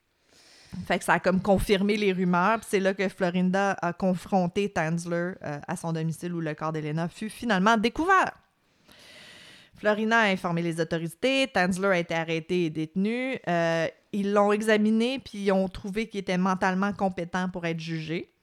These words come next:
Je, ça aussi, je trouve ça bizarre. Euh, puis, euh, ils l'ont accusé de destruction volontaire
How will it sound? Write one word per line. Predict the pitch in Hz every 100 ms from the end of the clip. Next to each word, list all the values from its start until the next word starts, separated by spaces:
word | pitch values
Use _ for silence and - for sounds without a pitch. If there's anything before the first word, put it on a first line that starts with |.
| _ _ _ _ _ _ _ _ _ 302 277 262 262 - - _ _ _ _ _ _ -
Je, | -
ça | - - - 208
aussi, | 170 - 185
je |
trouve | - 170
ça | 170
bizarre. | 160 175 233 - - - - -
Euh, | 196 190 196 185 143 180 147 170 165 _ 151
puis, | - 233 233 220
euh, | 208 208
ils | 185 202
l'ont | 208
accusé | 214 226 220
de | 240 202
destruction | 240 269 285 - 311
volontaire | 240 226 220 220 226 233 254 247